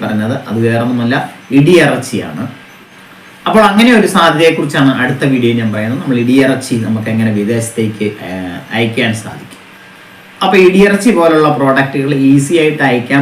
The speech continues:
പറ്റുന്ന കുറച്ച് രാജ്യങ്ങളുണ്ട്. ആ രാജ്യങ്ങളിലേക്കൊക്കെ നമുക്ക് ഈ പ്രോഡക്റ്റുകൾ മാർക്കറ്റ് ചെയ്യാം. അപ്പോൾ അതുമായിട്ട് ബന്ധപ്പെട്ട ഒരു വീഡിയോസ് നിങ്ങൾ, ആ, കാണുക. ചാനൽ സബ്സ്ക്രൈബ് ചെയ്തിട്ടില്ലാത്തവർ ചാനൽ സബ്സ്ക്രൈബ് ചെയ്യുക, ആ,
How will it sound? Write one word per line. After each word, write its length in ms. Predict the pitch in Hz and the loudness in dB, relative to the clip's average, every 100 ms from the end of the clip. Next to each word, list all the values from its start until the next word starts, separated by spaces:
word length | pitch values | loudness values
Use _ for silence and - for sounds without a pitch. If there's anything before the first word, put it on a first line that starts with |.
| 127 | 0
പറ്റുന്ന 260 | 113 123 117 | -2 -4 -4
കുറച്ച് 280 | 110 113 123 110 | -6 -6 -4 -4
രാജ്യങ്ങളുണ്ട്. 600 | 104 104 113 113 110 98 | -4 -2 -2 0 -2 -4
ആ 20 | 98 110 | -6 -4
രാജ്യങ്ങളിലേക്കൊക്കെ 800 | 104 104 110 113 110 110 92 95 98 | -4 -4 -2 -2 -2 -4 -8 -8 -8
നമുക്ക് 240 | 98 98 | -6 -8
ഈ 20 | 98 | -10
പ്രോഡക്റ്റുകൾ 500 | 98 92 92 - 104 95 | -10 -10 -12 -12 -10 -8
മാർക്കറ്റ് 360 | 92 - - - | -10 -12 -16 -14
ചെയ്യാം. 200 | 82 - - - - - - - - - - - - - - - - - - - - - - | -14 -16 -20 -20 -20 -20 -20 -20 -20 -20 -20 -20 -20 -20 -20 -20 -20 -20 -20 -20 -20 -20 -12
അപ്പോൾ 140 | - 147 | -2 2
അതുമായിട്ട് 340 | 160 151 135 135 | 4 4 2 0
ബന്ധപ്പെട്ട 320 | 117 120 123 123 | -2 -4 -4 -2
ഒരു 80 | 110 113 113 | -2 -2 0
വീഡിയോസ് 320 | 120 127 127 120 | 0 0 -2 -2
നിങ്ങൾ, 180 | 113 113 110 - 104 | 0 0 -4 -8 -10
ആ, 40 | 98 92 90 76 67 - | -8 -8 -10 -12 -14 -6
കാണുക. 320 | 117 117 123 170 - - - - 165 | -2 0 0 -2 -6 -16 -20 -8 -2
ചാനൽ 240 | 185 196 196 | 2 2 0
സബ്സ്ക്രൈബ് 340 | 143 135 135 123 | -2 0 0 2
ചെയ്തിട്ടില്ലാത്തവർ 640 | 110 104 104 98 - - - | -2 -4 -6 -6 -8 -12 -8
ചാനൽ 200 | 113 117 120 | -4 -4 -4
സബ്സ്ക്രൈബ് 440 | 113 - 123 123 131 | -10 -6 -4 -2 0
ചെയ്യുക, 280 | 135 156 196 - - - - - | 2 2 -2 -8 -20 -20 -20 -16
ആ, 40 | - | -8